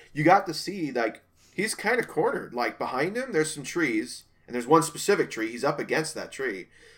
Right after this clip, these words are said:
But behind the other guy, you got to see there's this house that's hanging 'cause it's, you know, in a web. And there's, it's kind of an open area, you know, and you got to see, like, they could fight in this whole spot if they wanted, but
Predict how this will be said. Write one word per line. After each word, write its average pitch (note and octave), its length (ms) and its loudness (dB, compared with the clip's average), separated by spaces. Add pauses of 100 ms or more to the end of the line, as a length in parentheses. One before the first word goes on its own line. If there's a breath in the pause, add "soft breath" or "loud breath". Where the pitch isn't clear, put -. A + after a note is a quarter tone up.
(120)
But C#3 180 0
behind D#3 420 4
the B2 140 -6
other F#3 260 2
guy, G#2+ 480 0 (280 soft breath)
you D3+ 120 -4
got E3 240 4
to D#3+ 60 -6
see C#3 260 -4
there's A2 240 0
this - 240 -12 (180)
house A2 320 -2
that's - 160 -10
hanging A2 320 -8
'cause G#2+ 160 -8
it's, G#2+ 120 -16 (240)
you G2+ 60 -16
know, F#2+ 140 -14
in G#2+ 120 -8
a A2 40 -2
web. A2+ 360 -2 (460 soft breath)
And A2+ 120 -4
there's, C3+ 200 0
it's - 180 -8
kind F3 440 -2
of D4 100 0
an F#3 80 0
open C#3+ 280 2
area, A2 420 -4 (440)
you - 80 -16
know, F#2+ 100 -8
and A2 100 -8
you C#3 60 2
got D#3 140 6
to D3+ 60 -2
see, F3 180 -4
like, A2+ 240 -4 (540)
they F3 180 4
could C4 340 -4
fight B3+ 260 2
in - 40 -10
this C3 160 -8
whole D3+ 140 2
spot D#3+ 280 4
if - 80 -2
they A#2 120 0
wanted, B2 360 0
but G#2+ 300 -8